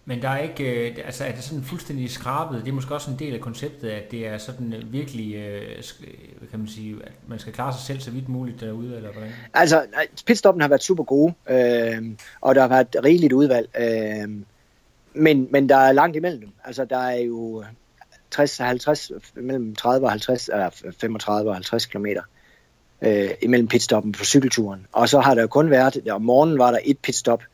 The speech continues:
Speaker 2: på fireogtyve kilometer, og, øh, på de fyrre kilometer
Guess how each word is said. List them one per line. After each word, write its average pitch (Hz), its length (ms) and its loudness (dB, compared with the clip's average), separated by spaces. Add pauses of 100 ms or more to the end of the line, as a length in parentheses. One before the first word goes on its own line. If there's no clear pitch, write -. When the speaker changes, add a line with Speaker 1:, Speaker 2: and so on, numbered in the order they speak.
(440)
Speaker 2:
på 120 80 2
fireogtyve 131 360 4
kilometer, 117 380 0 (600)
og, 104 540 0
øh, 95 260 -6 (200)
på 104 440 4 (140)
de - 80 6
fyrre 131 340 6
kilometer 117 500 0